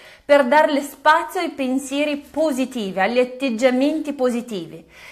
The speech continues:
E una volta che fai questo, cerca di farlo da solo, se hai bisogno comunque rivolge-, rivolgiti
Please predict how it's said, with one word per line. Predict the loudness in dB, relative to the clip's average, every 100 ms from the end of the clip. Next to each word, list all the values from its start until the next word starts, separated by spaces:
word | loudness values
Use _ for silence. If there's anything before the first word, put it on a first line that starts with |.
| 0
E | 4
una | 6 6
volta | 6 6 6 4
che | 2
fai | 2 2 2 -2
questo, | 4 6 4 -2 -2 4 4 2 -8 -20 _ _ _ _ _ _ _ _
cerca | 2 4 2
di | 0
farlo | 2 2 2
da | 0 0
solo, | 2 6 6 8 6 4 -2
se | -4 0
hai | 2
bisogno | 0 0 0 0
comunque | -2 -2 0 -2
rivolge-, | -2 0 4 4 2 -2 -4 -6
rivolgiti | -8 -6 0 2 2 -2 -6 -8